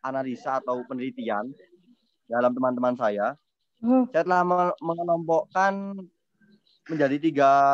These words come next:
Speaker 1: bagian. Yang pertama, ada seseorang yang memang belum tahu tentang potensi yang ada dalam dirinya. Dan yang kedua, ada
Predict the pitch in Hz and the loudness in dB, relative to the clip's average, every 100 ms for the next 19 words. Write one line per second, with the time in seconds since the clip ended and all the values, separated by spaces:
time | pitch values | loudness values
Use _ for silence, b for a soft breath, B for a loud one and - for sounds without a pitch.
0 | 139 135 135 139 131 95 _ _ _ _ | 2 0 -4 0 0 -2 _ _ _ _
1 | _ _ _ 135 143 147 147 139 123 120 | _ _ _ -4 -2 -2 0 0 0 2
2 | 160 190 _ _ _ _ _ 135 143 165 | 0 -2 _ _ _ _ _ -2 2 2
3 | 160 170 170 165 156 196 180 170 165 - | 0 0 2 2 0 -4 -8 -10 -12 -16
4 | - 165 175 202 165 143 147 143 151 190 | -12 -8 -4 -4 -2 -4 -2 -2 -2 -2
5 | 202 202 _ - 160 170 165 160 156 151 | -6 -14 _ -12 -8 -6 -6 -8 -8 -10
6 | 143 180 170 147 147 143 131 135 120 131 | -10 -8 -6 -6 -6 -6 -4 -6 -6 -8
7 | 127 95 _ _ _ _ _ _ _ - | -8 -10 _ _ _ _ _ _ _ -10
8 | 123 143 143 151 143 120 120 180 - _ | -6 -4 -4 -6 -4 -2 0 0 -4 _
9 | - - - 151 | -20 -12 -6 -2